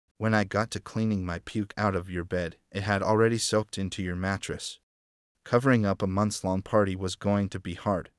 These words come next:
but I had learned from Toad's mistakes and was ready for the challenge. When you finally returned,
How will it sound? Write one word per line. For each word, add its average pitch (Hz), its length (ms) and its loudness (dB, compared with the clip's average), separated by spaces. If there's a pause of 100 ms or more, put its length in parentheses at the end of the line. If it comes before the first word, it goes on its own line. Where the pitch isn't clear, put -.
but 101 140 2
I 101 140 6
had 95 240 0
learned 104 260 2
from 90 200 -6
Toad's 110 320 0
mistakes 92 520 -4
and 95 160 -6
was 90 160 -4
ready 98 260 2
for 90 200 -6
the 87 140 -6
challenge. - 580 -4 (480)
When 104 160 2
you 98 140 2
finally 113 420 0
returned, 90 440 -4